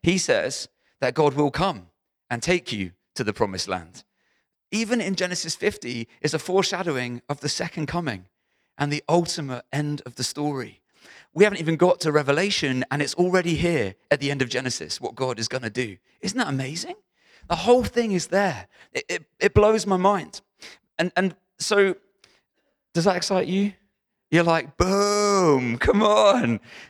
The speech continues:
Joseph is telling us about Jesus. God always knew what he was gonna do. And then we're gonna zoom in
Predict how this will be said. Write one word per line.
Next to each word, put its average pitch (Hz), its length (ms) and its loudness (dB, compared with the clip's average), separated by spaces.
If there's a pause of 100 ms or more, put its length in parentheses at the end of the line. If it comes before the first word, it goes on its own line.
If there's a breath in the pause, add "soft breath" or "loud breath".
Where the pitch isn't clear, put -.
Joseph 185 640 2
is 175 120 2
telling 208 400 2
us 156 180 -2
about 190 260 0
Jesus. 196 560 0
God 208 300 4
always 214 480 4
knew 214 240 -2
what 185 120 0
he 185 80 0
was 175 140 -4
gonna 196 220 -2
do. 220 500 -2 (640 loud breath)
And 180 160 2
then 233 180 4
we're 240 80 6
gonna 196 200 4
zoom 160 320 0
in 127 400 0